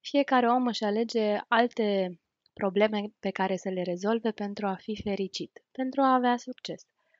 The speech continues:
Dacă nu ați ascultat acele podcasturi, vă invit, uh, pe pagina mea să le ascultați, fie pe diana vijulie punct ro, fie pe gangblog punct ro. Le găsiți pe toate în bara de sus de meniu,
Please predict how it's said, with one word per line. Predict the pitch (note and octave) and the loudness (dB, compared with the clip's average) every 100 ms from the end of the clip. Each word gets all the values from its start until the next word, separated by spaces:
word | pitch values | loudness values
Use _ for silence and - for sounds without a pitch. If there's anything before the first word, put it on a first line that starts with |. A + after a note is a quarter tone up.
| _ _ _ _ | _ _ _ _
Dacă | - A3 G#3+ | 0 2 2
nu | G#3 | 0
ați | G3+ G3+ | 0 0
ascultat | G3 G3 F#3+ G3 F#3+ | -4 -4 -6 -4 -4
acele | F#3+ F#3+ F3+ | -4 -4 -6
podcasturi, | F3 A3+ - G3+ F#3+ G#3 | -4 -6 -4 -4 -4 -6
vă | G#3 G#3+ | -4 -4
invit, | G3+ G#3 A3 - G#3+ | -4 -6 -8 -8 -6
uh, | G3 G3 F#3 | -4 -6 -8
pe | - | -10
pagina | F#3 G3+ F#3 F3+ F3 | -2 -2 -2 -6 -8
mea | F3+ A#3 E4+ _ _ _ _ _ | -6 -6 -8 _ _ _ _ _
să | _ - | _ -4
le | G#3 | -2
ascultați, | F#3+ - F3 - G#3+ C#4+ - _ _ _ _ _ _ | -2 -4 -10 -6 -4 -4 -8 _ _ _ _ _ _
fie | A3 G3+ | -2 -2
pe | G3+ F#3+ | -2 -4
diana | G3+ G3 G3 | -4 -4 -6
vijulie | F#3+ F#3 F#3+ F#3 F#3 | -4 -4 -4 -4 -4
punct | - F3+ F3 | -6 -10 -10
ro, | F3 F3 C#4+ - _ _ _ _ _ _ _ _ | -8 -6 -6 -8 _ _ _ _ _ _ _ _
fie | A3+ G#3+ | -4 -4
pe | - G3 | -4 -8
gangblog | F#3+ G#3 G#3 F#3+ - F3 E3+ - _ | -4 -4 -4 -8 -6 -4 -6 -12 _
punct | F#3+ F3 | -14 -12
ro. | E3+ F3+ D4+ - _ _ _ _ _ | -8 -4 -6 -8 _ _ _ _ _
Le | A3 | -6
găsiți | G#3 G#3 A3+ - | -4 -6 -8 -8
pe | G3+ | -6
toate | G#3 G#3+ A3 | -2 -2 -4
în | G3+ G3 | -8 -4
bara | G3 G3 F#3 | -2 0 -2
de | F3 | -6
sus | - F#3+ | -8 -10
de | F#3 F3+ | -8 -8
meniu, | F3 E3+ A3 D#4 | -8 -8 -8 -8